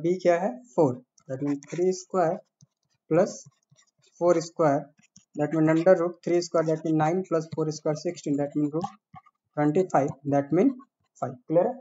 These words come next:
फ़ाइव आ गया। तो एच क्या है आपके पास, फ़ाइव। Then आपको sin theta into cos theta करना है, sin theta into cos theta। What is the value of sine? That means P by H into,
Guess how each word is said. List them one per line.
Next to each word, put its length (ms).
फ़ाइव 240
आ 60
गया। 180
तो 80
एच 200
क्या 160
है 100
आपके 280
पास, 160
फ़ाइव। 180
Then 120
आपको 280
sin 260
theta 240
into 180
cos 260
theta 240
करना 180
है, 140
sin 260
theta 240
into 280
cos 320
theta। 180
What 140
is 120
the 140
value 260
of 160
sine? 340
That 180
means 220
P 140
by 200
H 300
into, 300